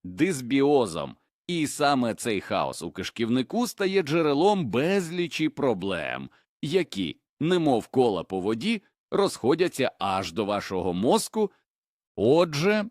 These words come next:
ми нагодували наших добрих бактерій смачною та корисною клітковиною. Вони ситі, задоволені і активно розмножуються. Що ж відбувається далі?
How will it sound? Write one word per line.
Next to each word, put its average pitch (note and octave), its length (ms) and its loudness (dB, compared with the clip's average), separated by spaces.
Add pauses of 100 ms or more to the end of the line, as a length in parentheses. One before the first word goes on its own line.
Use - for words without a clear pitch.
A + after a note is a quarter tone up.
ми E3 320 2
нагодували A#2 760 2
наших A2+ 680 0
добрих F2 520 -2
бактерій A#2+ 680 -4
смачною G2+ 880 -2
та F2+ 220 -2
корисною G2+ 680 -2
клітковиною. F2+ 880 -4 (320)
Вони A2+ 520 2
ситі, F2 580 -4
задоволені C3+ 960 0 (120)
і G2+ 160 0
активно F#2+ 520 -2
розмножуються. F#2 920 -2 (380)
Що E3 360 0
ж D#3 140 -4
відбувається G2+ 760 0
далі? B1+ 380 -6